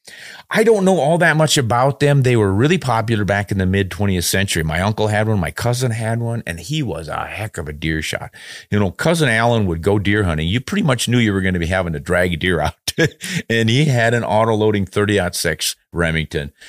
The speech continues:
and he could just lay 'em out. Uh, yeah, obviously, they're fast, and, and they feel like a modern, well, they feel like the mo-, the twentieth century epitome of a sporting rifle,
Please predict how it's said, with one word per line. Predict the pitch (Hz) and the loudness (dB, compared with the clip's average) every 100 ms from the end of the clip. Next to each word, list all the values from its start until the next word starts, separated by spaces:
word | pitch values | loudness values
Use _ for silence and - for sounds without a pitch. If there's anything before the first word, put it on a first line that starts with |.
| - | -18
and | - 80 73 - | -8 -6 -6 -8
he | 90 107 | -4 -4
could | 78 | -4
just | 73 82 73 | -8 -8 -8
lay | 80 82 | -6 -4
'em | 80 | -6
out. | 73 71 - - _ - - - _ | -8 -12 -14 -20 _ -20 -20 -20 _
Uh, | 85 85 82 76 | -6 -4 -4 -4
yeah, | 101 110 | -4 -2
obviously, | 101 113 107 - | -2 -2 -2 0
they're | 104 98 | 0 0
fast, | 101 90 78 95 92 - - - | 0 -2 -2 -2 -6 -10 -14 -8
and, | 90 90 - | -4 -4 -2
and | 92 | 0
they | 92 | 0
feel | 87 - 185 226 | 0 0 2 4
like | 151 113 101 - - _ _ _ _ _ - | 4 2 -2 -10 -20 _ _ _ _ _ -4
a | |
modern, | 95 110 113 107 98 - | 0 2 2 2 2 0
well, | 120 110 - - - | -2 -2 -6 -18 -2
they | 139 | 0
feel | 139 - 220 180 | 0 0 2 2
like | 147 143 | 2 0
the | - 98 | -2 0
mo-, | 92 120 123 - _ _ _ _ _ _ _ _ _ _ - | 2 2 0 -2 _ _ _ _ _ _ _ _ _ _ -8
the | 98 101 | -4 -4
twentieth | - 156 196 202 175 | -2 0 2 2 2
century | - 143 139 131 120 104 | 0 2 2 2 2 2
epitome | 98 - 147 120 92 90 | 0 0 0 2 0 0
of | 85 | -2
a | 87 | -2
sporting | - 101 104 90 80 | -4 0 0 0 -2
rifle, | 71 - - | -6 -10 -12